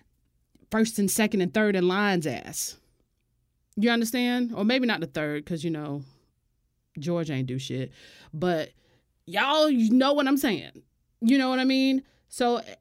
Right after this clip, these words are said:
and I have noticed that since I became a Meghan uh, Duchess of Sussex fan, I should say, 'cause I've been a Meghan fan. But since I became a Sussex fan, um, it's been a lot of people trying to tell us that we don't belong, y'all.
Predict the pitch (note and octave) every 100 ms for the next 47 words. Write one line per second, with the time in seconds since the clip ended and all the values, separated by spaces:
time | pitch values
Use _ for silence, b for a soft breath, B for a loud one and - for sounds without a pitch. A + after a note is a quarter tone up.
0 | - B3+ C4+ C#4+ D4 A#3+ G3+ B3+ C#4+ -
1 | E3 - G3 F3+ E3+ F3 F3+ D#3+ D#3 D#3
2 | D3+ D3+ D3 _ - E3 D#3+ D3 C#3 C#3
3 | F#3 G3 F3+ E3 - F#3 F3+ D3 - C3+
4 | C3 C3+ B2+ - - C3 B2+ C#3 F#3 E3+
5 | C#3+ A#2+ C3+ - - - B B B D#3
6 | C#3+ F3+ E3+ D#3+ D3+ F3 D3+ C3 C3+ -
7 | B3+ C#4 - C3+ - - _ _ - D#3
8 | G#2+ G2 G3 b b b b - F3+ F3
9 | E3 D3+ D3+ D3+ _ _ _ _ _ _
10 | _ - - F#3+ G#3+ G#3 A3+ A#3 C4+ A3+
11 | A#3+ A#3 A3+ C4+ C#4+ A#3 F#3 E3 F#3+ G3+
12 | F#3+ G3 C4+ C#4 F#3+ F3 F3 G3+